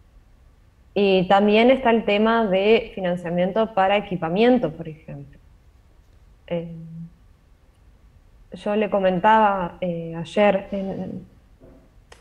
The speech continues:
en otra entrevista que di, disculpa, que, mm, yo ahora estoy, quiero, preciso para mi experimento que estoy armando acá, una cámara especial que detecta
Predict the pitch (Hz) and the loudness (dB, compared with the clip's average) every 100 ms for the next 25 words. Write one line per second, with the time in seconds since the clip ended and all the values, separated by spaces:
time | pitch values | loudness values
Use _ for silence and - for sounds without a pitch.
0 | - 208 196 190 196 190 185 185 185 180 | -8 -4 -2 -2 -2 0 0 0 -4 -4
1 | 175 175 180 180 180 - - 180 - 170 | -2 0 0 0 -6 -20 -16 -14 -8 -8
2 | 180 180 - - - - _ _ _ _ | -8 -14 -18 -20 -20 -20 _ _ _ _
3 | _ _ _ _ - - _ _ _ - | _ _ _ _ -20 -20 _ _ _ -2
4 | 185 180 170 175 170 170 - - 180 220 | 2 4 2 0 -4 -6 -14 -10 2 4
5 | 220 233 240 - 226 226 247 240 - - | 4 4 2 0 2 4 4 0 -16 -6
6 | - 220 220 208 190 180 175 - 208 233 | 2 4 4 2 2 0 -2 -2 -2 -2
7 | 233 254 208 190 180 175 175 175 175 180 | 2 2 4 -2 -2 -4 -6 -4 -6 -4
8 | 190 202 214 185 180 190 196 214 233 233 | 0 0 2 2 0 2 2 4 4 4
9 | 240 240 - 196 226 233 254 - - - | 2 0 -6 -2 2 0 -2 -14 -20 -6
10 | 214 220 208 254 247 247 226 185 185 254 | -2 -2 0 0 2 0 0 -4 -4 -4
11 | 254 302 285 269 254 226 185 175 175 190 | -2 2 2 2 -2 -2 -2 -2 -4 -6
12 | 202 185 175 | -4 -2 -4